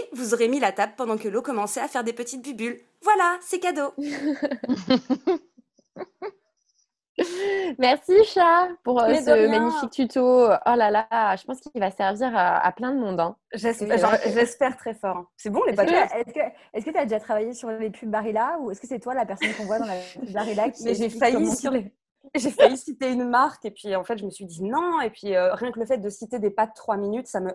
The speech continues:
Speaker 1: heurte parce que vraiment, j'achète des pâtes qui se cuisent au moins huit minutes, voire des pâtes fraîches et tout. Enfin, je suis un peu ce genre de
Speaker 2: Oh là là.
Speaker 1: de, de
Speaker 2: Il
Speaker 1: folle.
Speaker 2: en a de la chance, monsieur.
Speaker 1: <laughs> Oui, bah, enfin, il mange quand même des pâtes au pesto cinq jours sur sept,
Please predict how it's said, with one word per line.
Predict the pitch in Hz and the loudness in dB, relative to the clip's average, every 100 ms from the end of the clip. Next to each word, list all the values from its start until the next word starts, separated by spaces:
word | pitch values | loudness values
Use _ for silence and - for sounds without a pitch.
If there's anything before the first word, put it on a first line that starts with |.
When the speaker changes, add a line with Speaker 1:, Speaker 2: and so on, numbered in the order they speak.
| 202 | 0
Speaker 1:
heurte | 214 - - - - - _ | 0 -2 -20 -20 -20 -20 _
parce | - 185 | -4 -2
que | 196 | -2
vraiment, | 180 202 220 | 0 2 2
j'achète | 202 190 180 | 0 -6 -4
des | 185 | 0
pâtes | 208 214 | 0 -2
qui | 190 | -8
se | 196 | -12
cuisent | 190 - 196 214 | -12 -10 -8 -4
au | 214 | -2
moins | 214 220 | 0 -2
huit | 208 226 | -2 -2
minutes, | 214 214 226 | -2 -2 -2
voire | 208 202 | 0 2
des | 190 | 2
pâtes | 196 196 | -2 -6
fraîches | - 254 220 214 | -4 -2 -2 -4
et | |
tout. | 202 | -8
Enfin, | 214 185 | -8 -8
je | 170 | -8
suis | 180 | -10
un | |
peu | 180 | -12
ce | 190 180 | -12 -12
genre | 175 | -12
de | 170 - _ _ - - - - _ | -14 -18 _ _ -20 -20 -20 -20 _
Speaker 2:
Oh | 170 | -4
là | 190 160 165 | -2 -2 -4
là. | - - 185 185 - - | 0 2 2 0 -8 -14
Speaker 1:
de, | - 175 - 190 | -18 -20 -20 -16
de | 175 | -4
Speaker 2:
Il | 202 | 4
Speaker 1:
folle. | 196 202 | 4 6
Speaker 2:
en | 196 | 4
a | 208 | 2
de | 240 | 2
la | 208 | 0
chance, | 190 - 190 208 - | 0 0 0 0 -2
monsieur. | 190 185 - 185 220 - | -4 -2 0 0 0 -4
Speaker 1:
<laughs> | 185 - 277 254 | -4 0 2 4
Oui, | 226 | 4
bah, | 233 190 | 4 4
enfin, | 208 | 4
il | 196 | 2
mange | - 294 | 4 4
quand | 302 | 4
même | 269 | 2
des | 226 | 6
pâtes | 220 220 | 6 6
au | 226 | 4
pesto | 226 226 226 | 2 0 0
cinq | 220 | 2
jours | 196 185 | 0 0
sur | - | -4
sept, | 269 247 | -2 0